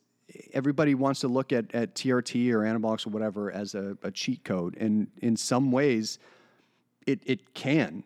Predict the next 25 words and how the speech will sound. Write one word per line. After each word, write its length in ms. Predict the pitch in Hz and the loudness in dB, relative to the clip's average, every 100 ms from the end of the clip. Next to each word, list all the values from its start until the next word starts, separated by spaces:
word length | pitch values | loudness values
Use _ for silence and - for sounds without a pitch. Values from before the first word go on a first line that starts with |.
| _ - | _ -6
be 120 | 117 | -4
a 60 | |
cheat 280 | 107 - 110 | -4 -6 -8
code, 320 | - 101 87 - | -6 -6 -6 -8
but 220 | - - | -10 -8
you 80 | 127 | -10
still 340 | - - 120 | -6 0 2
gotta 220 | 123 131 | 4 4
put 140 | - 139 | 4 4
in 100 | 143 | 4
the 80 | |
work. 380 | 123 110 110 - - | 4 2 0 -6 -10
You 120 | - | -8
still 400 | 92 - - 101 | -8 -8 -6 -4
need 180 | 110 113 | -4 -2
to 60 | 120 | 0
put 200 | 131 120 | 2 4
in 120 | 120 | 4
the, 220 | 123 120 113 | 4 2 2
the 100 | 123 | 2
nutrition 560 | 123 - 110 - 98 | 2 0 -4 -4 -6
shit. 240 | 98 98 - | -6 -8 -4
People 240 | 147 151 | 6 8
who 100 | 131 | 8
just 420 | 98 104 127 - | 2 0 0 0